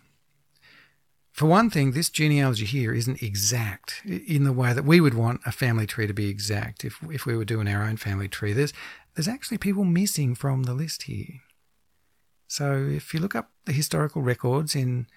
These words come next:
uh, the book of Chronicles, in the Old Testament of the Bible, y-, y-, you'll discover that four people are missing from the second paragraph between David and the deportation to Babylon. There are four people missing. Uh,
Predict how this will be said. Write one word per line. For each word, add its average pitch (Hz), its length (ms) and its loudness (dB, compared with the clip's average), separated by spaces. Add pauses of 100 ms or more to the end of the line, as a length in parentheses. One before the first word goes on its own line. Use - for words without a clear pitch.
(400)
uh, 165 60 -4
the 117 100 -2
book 147 200 2
of 143 80 -4
Chronicles, 123 580 2
in 143 80 4
the 123 180 0
Old 147 220 2
Testament 127 500 0
of 117 100 -4
the 113 60 -4
Bible, 120 340 2
y-, 180 220 -6
y-, 190 220 -4
you'll 214 380 -2
discover 165 480 -2
that 151 180 -4 (140)
four 170 340 0
people 160 340 -2
are 135 40 2
missing 135 360 0
from 117 340 -2
the 120 80 -2
second 156 280 2
paragraph 139 800 0 (480)
between 135 320 4
David 131 300 4
and 117 100 4
the 110 60 2
deportation 117 580 -2
to 113 60 -4
Babylon. 120 440 0
There 107 180 0
are 120 140 -4 (120)
four - 300 -2
people 135 260 -4
missing. 170 360 -2 (300)
Uh, 185 120 -4